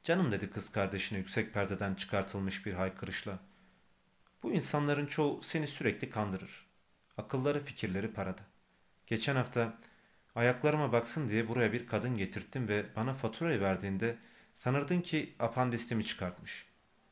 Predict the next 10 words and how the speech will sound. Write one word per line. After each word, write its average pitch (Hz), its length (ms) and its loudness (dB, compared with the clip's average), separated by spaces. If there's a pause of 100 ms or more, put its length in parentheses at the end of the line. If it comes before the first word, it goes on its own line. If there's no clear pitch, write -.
(180)
"Kadının 127 440 2 (100)
adı 156 180 2
neydi?" 117 240 4
diye 98 140 2
sordu 95 360 -2
Bayan 98 220 2
McKay. 95 480 -2 (840)
"Bayan, 151 420 4 (140)
e, 123 300 0 (680)
Eberhard. 135 680 4